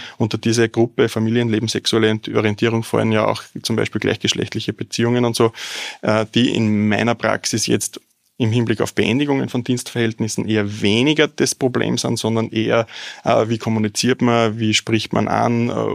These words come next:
wo lädt man ein. Also das sind so, ich sage mal, innerbetriebliche Themen, wo da oft dann ein bisschen das ins Mobbing, ins Bossing abdriftet. Ähm, da, das ist ganz, ganz unterschiedlich eigentlich,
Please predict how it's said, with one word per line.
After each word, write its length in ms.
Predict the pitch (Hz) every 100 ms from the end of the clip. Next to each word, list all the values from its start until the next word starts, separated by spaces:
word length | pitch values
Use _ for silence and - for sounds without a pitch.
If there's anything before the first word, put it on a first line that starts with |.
| 110 -
wo 300 | 117 117 113
lädt 220 | 107 -
man 160 | 110
ein. 480 | 110 107 117 123 120 - - -
Also 160 | - 110
das 200 | 110 -
sind 200 | 117 107
so, 240 | 110 107 104 101 _
ich 80 | 117
sage 160 | 110 110
mal, 120 | 117
innerbetriebliche 720 | 139 135 120 113 117 110 110
Themen, 320 | 113 113 110
wo 60 | 107
da 120 | 110
oft 300 | 110 113 -
dann 100 | 117
ein 80 | 110
bisschen 240 | 110 117 113
das 200 | - -
ins 240 | 117 - - - _ _ _ _ _ _
Mobbing, 580 | 113 117 123 113 113 113
ins 420 | - 104 - - -
Bossing 500 | 113 117 - 123 113
abdriftet. 840 | - - 117 110 - 110 - - -
Ähm, 380 | 113 110 110 104 _
da, 120 | 123 113
das 160 | 120 113
ist 140 | 117 -
ganz, 340 | 131 - -
ganz 180 | 131 120
unterschiedlich 560 | 135 - 139 135 127
eigentlich, 400 | 110 120 127 120